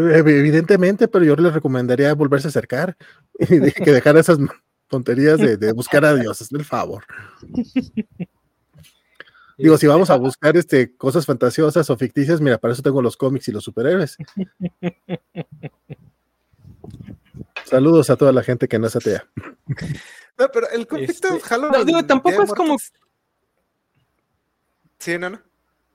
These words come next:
Speaker 2: No, no,
Speaker 3: Ay,
Speaker 2: sigue,
Speaker 3: cabrón.
Speaker 2: sí, sí.
Speaker 3: Este, es muy raro porque ya, bueno, ya de grande te das cuenta que Ha-, Halloween, o sea, no, no son, no solo no ocurren el mismo día, son festividades muy diferentes. Halloween es para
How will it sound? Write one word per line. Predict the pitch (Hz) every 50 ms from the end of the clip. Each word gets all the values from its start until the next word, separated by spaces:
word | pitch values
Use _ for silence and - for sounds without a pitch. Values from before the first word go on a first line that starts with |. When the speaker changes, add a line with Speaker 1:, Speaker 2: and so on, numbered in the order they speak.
| _ _ _ _ _ _ _ _ _ _ _ _ _ _ _ _ _ _ _
Speaker 2:
No, | - 214 262
no, | 269 294
Speaker 3:
Ay, | 277
Speaker 2:
sigue, | - 285 277 247
Speaker 3:
cabrón. |
Speaker 2:
sí, | - 254 247 233 240
sí. | 233 202 _ - -
Speaker 3:
Este, | 131 127 - - _ _ _ 117 _ _ _ _ _ _ _ _ _ _ -
es | 170 170 - _ -
muy | 196 247 269 262
raro | 254 240 254 277 277
porque | 277 233 - 175 160
ya, | 156 175 175 _ 190 196 190
bueno, | 185 190 185 190
ya | 190 208
de | 226 226
grande | 214 214 220 226 220
te | 208
das | 185 185 -
cuenta | - 202 196 220
que | - - 151 - -
Ha-, | 190 170 - 175 -
Halloween, | 226 240 302 294 269 233 202 190 156 143 131 123 - _
o | -
sea, | - 180 185
no, | 196 226 214
no | 202 226 233
son, | - - 285 285 285 285 269 247 _ - 135 147
no | 160 185
solo | - 240 220 220 208
no | 190 196
ocurren | 196 _ - 190 190 190
el | 180 147 139
mismo | 143 151 160 156 151 143
día, | 143 151 160 180 - _ _ _ _ _ _ _ _
son | - - 175 175
festividades | 254 240 - - _ 139 156 180 165 160
muy | 156 156 165 175 175
diferentes. | 156 156 - - - 110 104 113 127 139 143 151 - _ - 117 107 - - - - _ _ _ _ _ _ _ _ _ _
Halloween | _ - - - 214 277 262 220 196 185 202
es | 202 - -
para | - 226 214 190 165 139 127 127 107 -